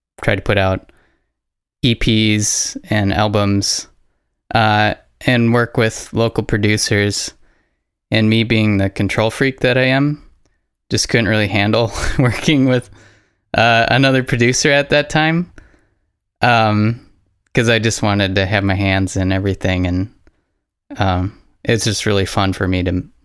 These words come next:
like, produce those songs. So I then went off to college, and I didn't know I was gonna study music.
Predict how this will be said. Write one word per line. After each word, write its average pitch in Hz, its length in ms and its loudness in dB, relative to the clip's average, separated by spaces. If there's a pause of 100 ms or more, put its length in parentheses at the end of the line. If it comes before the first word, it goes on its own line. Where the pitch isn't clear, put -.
(140)
like, - 260 -6 (840)
produce 151 400 0
those 95 180 0
songs. 92 380 -4
So 113 360 0 (1600)
I 120 600 2 (340)
then 127 220 2
went 135 120 2
off 131 200 0
to 117 440 2 (100)
college, 104 680 -2 (160)
and 95 480 0 (880)
I 123 60 2
didn't 135 200 4
know 127 140 4
I 143 80 2
was 147 180 0
gonna 156 200 0
study 135 340 0
music. 139 680 0